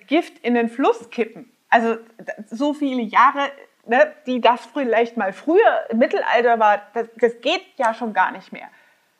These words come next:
Und jetzt ein Gesetz zu machen, wo der Staat sagt, alle Bürger des Landes sind dazu aufgerufen,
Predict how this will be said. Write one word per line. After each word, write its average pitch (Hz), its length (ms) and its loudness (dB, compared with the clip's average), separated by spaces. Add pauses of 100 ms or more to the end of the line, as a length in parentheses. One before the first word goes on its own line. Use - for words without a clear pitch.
(200)
Und 240 320 0
jetzt - 400 2 (220)
ein 262 240 0
Gesetz 277 640 0
zu 370 140 -2
machen, 277 380 0 (840)
wo 302 140 2
der 277 180 4
Staat 320 460 2
sagt, 302 440 0 (460)
alle 320 240 4
Bürger 320 400 0
des 226 180 -4
Landes 269 640 -4
sind 277 240 -6
dazu - 280 -4
aufgerufen, 359 840 2